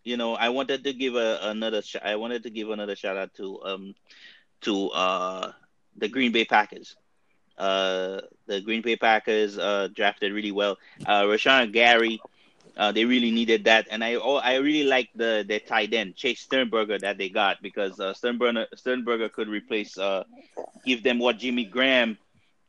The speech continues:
uh, they lost with losing Jimmy Graham. So I kinda, I kinda like what they did with, with, uh, their picks. And I wanted to say, as a lo-, as a loser, somebody has to explain to me what Cincinnati did, because I don't get it.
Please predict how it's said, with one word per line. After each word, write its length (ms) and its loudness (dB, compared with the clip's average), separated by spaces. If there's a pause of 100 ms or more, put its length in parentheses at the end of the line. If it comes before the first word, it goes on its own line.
(240)
uh, 280 2 (220)
they 140 -4
lost 340 0
with 160 -10 (140)
losing 420 -6
Jimmy 260 -6
Graham. 340 -4
So 180 -6
I 80 0
kinda, 400 -2
I 60 -6
kinda 240 -4
like 220 -4
what 160 -4
they 100 -4
did 320 -6 (580)
with, 200 -2 (120)
with, 220 -4 (160)
uh, 400 -4 (320)
their 140 -2
picks. 320 -4 (380)
And 200 4
I 80 8
wanted 460 4
to 80 -2
say, 180 2
as 200 4
a 80 2
lo-, 340 4
as 180 6
a 80 2
loser, 440 2 (460)
somebody 480 4
has 200 4
to 120 -2
explain 340 -4
to 60 -8
me 120 -4
what 180 -2
Cincinnati 540 -4
did, 260 -6
because 240 -8
I 100 -2
don't 180 -6
get 180 -2
it. 100 -10